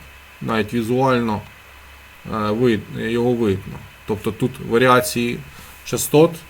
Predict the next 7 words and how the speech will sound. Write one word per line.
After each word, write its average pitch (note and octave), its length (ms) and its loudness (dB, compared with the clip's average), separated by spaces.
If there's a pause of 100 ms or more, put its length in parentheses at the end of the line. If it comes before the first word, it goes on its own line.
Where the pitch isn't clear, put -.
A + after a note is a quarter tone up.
(140)
менше. G#2+ 540 0 (360)
От - 200 -6
його A2 200 2
зараз, G#2 340 0 (640)
е, A2 100 -6
добре G#2+ 320 -2
видно. D#3+ 420 0